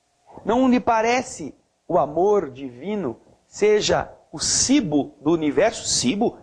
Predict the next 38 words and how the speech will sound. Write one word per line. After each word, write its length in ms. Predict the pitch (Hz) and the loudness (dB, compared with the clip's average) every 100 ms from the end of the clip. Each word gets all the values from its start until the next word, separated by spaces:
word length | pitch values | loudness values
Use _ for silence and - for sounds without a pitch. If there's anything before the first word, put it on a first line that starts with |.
| - | -6
Que 80 | 240 | -2
negócio 420 | 339 262 - 185 | 0 0 0 -4
é 40 | |
esse? 180 | 160 131 | -4 -8
Sebo? 500 | - - 233 190 - | -12 0 2 0 -4
Não, 140 | 196 170 | -4 -2
não 120 | 170 | -2
é 60 | 208 | -2
sebo, 300 | - 170 135 | -2 0 0
é 40 | |
cibo. 520 | - - 247 151 110 - _ _ _ | -2 -2 -2 -2 -8 -14 _ _ _
Cibo 300 | 220 240 226 | -2 0 2
é 40 | |
uma 120 | 220 | 2
palavra 680 | 220 202 170 190 185 196 - - _ _ | 2 2 2 0 0 -4 -6 -20 _ _
que 320 | 185 190 - - _ - | 0 2 0 -8 _ 0
quer 240 | 220 208 | 0 0
dizer 480 | 180 151 143 123 - | -6 -4 2 2 2
alimento, 800 | 185 220 196 196 202 190 - 113 _ _ _ | -2 0 0 2 2 0 -6 -14 _ _ _
comida. 760 | 214 196 202 220 147 113 - - - _ _ _ _ _ _ _ _ _ _ _ | 0 0 0 0 2 0 0 -12 -20 _ _ _ _ _ _ _ _ _ _ _
Então 280 | 147 151 214 | -2 2 4
ela 100 | 233 | 2
está 180 | 226 233 | 2 -2
dizendo, 360 | 220 214 196 | 0 0 2
não 160 | 220 294 | 0 0
parece 340 | 302 269 269 | 2 0 0
a 40 | 254 | 0
você 280 | 208 - 226 | -2 0 -2
que 120 | 214 | 0
o 60 | |
amor 300 | 190 208 240 | 0 2 0
de 140 | 185 180 | -2 -8
Deus 360 | 180 214 208 | -2 0 -2
seja 280 | - 196 185 | -2 0 0
a 120 | - | -2
comida 600 | 185 202 180 208 262 202 | -4 -4 -2 0 2 0
do 100 | 160 | 0
universo? 720 | 156 139 123 180 302 - - | -2 -4 0 2 2 -4 -16